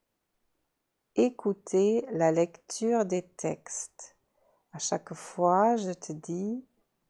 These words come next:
je t'invite à être présent, présente, et en même temps à accueillir les mots qui vont venir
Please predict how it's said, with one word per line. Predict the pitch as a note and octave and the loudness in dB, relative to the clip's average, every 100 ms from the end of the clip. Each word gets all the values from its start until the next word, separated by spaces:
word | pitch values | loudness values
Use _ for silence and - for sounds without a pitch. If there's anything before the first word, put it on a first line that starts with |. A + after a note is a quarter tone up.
| _ _ _ _ - | _ _ _ _ -8
je | D#3+ | -8
t'invite | - D#3+ D#3+ D#3 F3 G#3 A3+ _ - - _ _ _ _ | -4 -4 -4 -4 -2 -2 -4 _ -20 -20 _ _ _ _
à | - D3 | -4 -4
être | D3 - | -4 -12
présent, | - - E3 D#3 - D#3+ E3+ G#3+ C4 C4 | -14 -10 -6 -6 -4 -2 0 -2 -4 -8
présente, | - D3+ C#3 E3 E3+ F#3+ A3 - - - _ _ _ _ _ _ - | -8 -8 -6 -4 -4 -4 -6 -10 -20 -20 _ _ _ _ _ _ -14
et | C#3+ | -10
en | D3 | -8
même | D3+ D3+ D3+ D3+ | -6 -8 -10 -12
temps | - D#3 E3 G3 A3+ _ _ _ _ _ _ _ - | -6 -4 -4 -6 -8 _ _ _ _ _ _ _ -10
à | D3 D3+ D3+ D#3 _ _ _ _ - | -4 -2 -2 -8 _ _ _ _ -6
accueillir | G#3+ B3 - G3 F3 D#3+ D#3+ E3+ G3 A3+ A3+ - _ _ _ _ _ _ _ _ _ _ _ _ _ _ _ _ _ _ _ - | -2 -2 -2 -2 -2 -4 -8 -6 -4 -4 -8 -16 _ _ _ _ _ _ _ _ _ _ _ _ _ _ _ _ _ _ _ -12
les | D#3+ E3 | -4 -2
mots | E3 E3+ F3 | 0 -2 -4
qui | - D3+ | -8 -10
vont | D#3 D3+ | -6 -8
venir | D3+ D3+ D3+ D3+ D3+ E3 F#3 G#3 | -8 -10 -10 -8 -8 -8 -6 -8